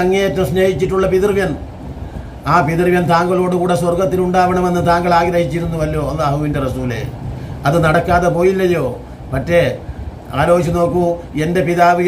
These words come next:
എന്നോട് കൂടെ സ്വർഗത്തിലുണ്ടാകുന്നു എന്ന ഒരു സന്തോഷം എനിക്കുണ്ട്, പക്ഷേ ആ സന്തോഷത്തേക്കാൾ അങ്ങയുടെ സന്തോഷത്തെയാണ് ഞാൻ ആഗ്രഹിച്ചത്, പക്ഷേ അത് നടന്നില്ലല്ലോ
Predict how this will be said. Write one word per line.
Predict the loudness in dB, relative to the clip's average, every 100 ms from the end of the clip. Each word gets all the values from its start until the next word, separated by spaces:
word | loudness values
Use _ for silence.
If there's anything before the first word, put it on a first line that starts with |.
| 0
എന്നോട് | 0 0 0
കൂടെ | 0 0
സ്വർഗത്തിലുണ്ടാകുന്നു | 0 0 0 0 0 2 4 2 -2 -6 -6 -4
എന്ന | -4 -4
ഒരു | -4
സന്തോഷം | -2 -2 -2 -2 -2
എനിക്കുണ്ട്, | -2 0 0 -2 -4 -10 -12 -6
പക്ഷേ | -2 2 4
ആ | 4 2
സന്തോഷത്തേക്കാൾ | 0 0 0 0 0 2 0 0 -4 -14 -16 -8 -6
അങ്ങയുടെ | -2 0 0 0
സന്തോഷത്തെയാണ് | -2 0 0 2 2 4 2 0
ഞാൻ | -2 0
ആഗ്രഹിച്ചത്, | -2 -2 -2 -2 -4 -8 -12 -14 -14 -16 -10 -4
പക്ഷേ | 2 2 2
അത് | 2
നടന്നില്ലല്ലോ | 0 0 0 2 2